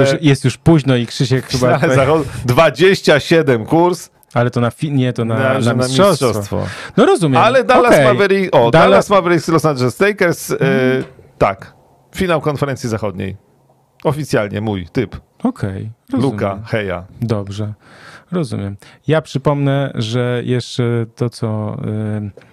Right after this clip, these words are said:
Speaker 1: mamy do zobaczenia, to dzisiaj w nocy są dwa mecze i dzisiaj rozpoczyna się, przypomnijmy, siedemdziesiąty szósty sezon
Speaker 2: Tak
Speaker 1: N B A,
Speaker 2: jest.
Speaker 1: bo ja wszędzie widząc siedemdziesiąt pięć, siedemdziesiąt pięć, bo mówiłem, że jest to siedemdziesiąty piąty. Nie, to jest, y,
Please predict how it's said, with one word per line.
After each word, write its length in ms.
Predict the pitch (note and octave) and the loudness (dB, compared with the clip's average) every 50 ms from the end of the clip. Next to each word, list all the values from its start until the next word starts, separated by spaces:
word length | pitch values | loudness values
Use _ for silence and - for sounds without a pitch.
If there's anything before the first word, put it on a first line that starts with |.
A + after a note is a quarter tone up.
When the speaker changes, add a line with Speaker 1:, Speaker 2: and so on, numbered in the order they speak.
| _ _ - - _ _ _ | _ _ -20 -20 _ _ _
Speaker 1:
mamy 240 | A#2+ B2 B2 A#2 A2 | -4 -2 -2 -2 -2
do 400 | G2+ A#2 A2 A2 G#2+ G#2 A2 A2 A#2 | -2 -2 -2 -2 -2 -4 -4 -6 -4
zobaczenia, 600 | G#2+ A2+ A#2 A2 A2 - - C#3 C3+ C3 B2 - | -2 -2 -2 -2 -4 -2 -2 -2 0 0 -2 -2
to 140 | - A#2 | -2 -4
dzisiaj 340 | A2 - D#3+ - - D#3+ C#3 | -4 -4 -4 -2 0 0 0
w 60 | B2 | 0
nocy 240 | C3+ C#3 B2+ - B2 - | 0 -2 -2 -2 -4 -4
są 220 | - A2+ A2 G#2+ | -4 -4 -4 -2
dwa 200 | G#2 A2 B2 A#2+ | -2 -2 -2 0
mecze 340 | A#2 A2 G#2 - - C3 B2+ | -2 -4 -4 -2 -2 -4 -2
i 60 | A2+ | -4
dzisiaj 280 | A2 B2 - - C3 A#2+ | -6 -6 -4 -2 -2 -2
rozpoczyna 460 | B2+ - - - A#2+ - B2 B2 A2+ | -2 -4 -4 -4 -4 -4 -4 -4 -4
się, 120 | - B2+ | -4 -8
przypomnijmy, 640 | - - - B2+ - C#3+ C#3+ D3 C#3 B2 A2 G#2 G2 | -8 -8 -4 -2 -2 0 0 0 -2 -2 -2 -4 -6
siedemdziesiąty 880 | - - - C#3+ B2+ C#3+ C#3 C3 C3+ B2+ - - D3+ D3+ C#3 - C#3+ C3 | -6 -4 -4 -2 -2 -2 -2 -2 -4 -4 -4 -2 -4 -2 -2 -2 -4 -4
szósty 500 | - - - F#3 F3+ - - - C3 A#2 | -4 -2 0 0 0 0 -2 -4 -6 -4
sezon 420 | - - B2+ A#2 G#2 A2 A2 G#2+ | -2 -2 -4 -4 -4 -4 -6 -4
Speaker 2:
Tak 80 | A#2 A#2+ | -4 -4
Speaker 1:
N 60 | A#2 | -4
B 80 | A#2 G#2+ | -4 -4
A, 20 | A2+ | -2
Speaker 2:
jest. 280 | A#2 A#2+ C3 C3+ C3+ C#3 - - - - - | -2 -2 -2 -2 -4 -6 -12 -18 -20 -10 -4
Speaker 1:
bo 100 | A2 A#2 | -2 0
ja 160 | B2+ C3+ C3+ | 0 0 0
wszędzie 420 | B2+ - - C#3 C3 B2 B2+ A#2+ A2 | -2 -2 -2 0 0 0 0 -2 -2
widząc 380 | G#2+ C3+ C3 B2 C3 A#2+ - | -4 -2 -2 0 -2 -2 -2
siedemdziesiąt 500 | - C#3 B2+ B2 B2+ A2+ - C3 A#2 - - | -4 -2 -2 -2 -2 -2 -4 -4 -4 -6 -4
pięć, 260 | - C3+ C#3 C#3+ C3+ | -4 -2 -2 -2 -4
siedemdziesiąt 380 | - C3+ B2 A#2 - C3 A#2 A2 | -4 -4 -4 -2 -4 -4 -4 -2
pięć, 260 | - C#3 D3 C#3+ - - - - - - - - - | -2 -2 -2 -4 -6 -10 -16 -18 -18 -18 -14 -6 -4
bo 100 | A#2+ A#2+ | -4 -2
mówiłem, 520 | B2+ B2 B2+ B2 B2+ C#3 C3+ C3+ B2+ B2 | 0 0 -2 0 0 -2 -2 -2 -2 -2
że 120 | A2+ B2 B2+ | -2 -2 -2
jest 180 | A#2 - - | -2 -2 -2
to 60 | - | -4
siedemdziesiąty 480 | A#2+ - C3+ B2 A#2+ - C#3+ B2+ A2+ A#2 | -2 0 0 -2 0 0 -2 -2 -2 -4
piąty. 380 | - - B2+ C3 C3+ - C#3+ B2+ | -2 -2 -2 -2 -2 -4 -2 -2
Nie, 260 | C3 C#3+ C3 A2 G2 | 0 0 -2 -2 -4
to 100 | - B2+ | -4 -6
jest, 320 | B2 - - - - - | -6 -6 -8 -14 -20 -16
y, 480 | - C#2 B1 - B2+ A#2 A2+ A2+ A2 | -14 -14 -10 -8 -6 -4 -4 -4 -4